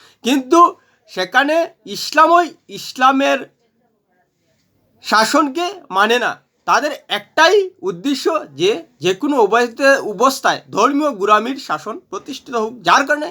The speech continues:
আশরাফ গনিকে তারা তাড়িয়ে দিয়েছে, বাশার আল আসাদকে তাড়িয়ে দিয়েছে, বাংলাদেশে শেখ হাসিনাকে তাড়িয়ে দিয়েছে। অর্থাৎ ইসলাম ধর্মাবলম্বী ব্যক্তি হলেও তারা ধর্মীয় গুলামির মাধ্যমেই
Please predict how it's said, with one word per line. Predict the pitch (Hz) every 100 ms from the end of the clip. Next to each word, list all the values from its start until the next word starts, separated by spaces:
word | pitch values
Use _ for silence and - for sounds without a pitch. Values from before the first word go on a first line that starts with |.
| -
আশরাফ | 160 165 247
গনিকে | 233 262 262
তারা | 240 220 208 - _ _ _ _ _ -
তাড়িয়ে | 214 254 294
দিয়েছে, | 302 302 320 - _ _ _ _ _ -
বাশার | 175 202 302
আল | 294 254
আসাদকে | 220 269 262 294
তাড়িয়ে | 277 240 233 262
দিয়েছে, | 285 302 302 359 _
বাংলাদেশে | 170 185 220 254 269 - _ _
শেখ | - 190 214
হাসিনাকে | 240 277 277 285
তাড়িয়ে | 277 196 202
দিয়েছে। | 185 156 156
অর্থাৎ | 170 - - - 220
ইসলাম | 208 277 277
ধর্মাবলম্বী | 226 247 285 302 269
ব্যক্তি | 214 208 -
হলেও | 190 226 269 - - _ _ _ _ _ _ _ _ _ -
তারা | 156 196 220
ধর্মীয় | 151 214 269 302 320 330 - _ _ -
গুলামির | 143 226 262 277 330 277
মাধ্যমেই | 233 233 302 302 330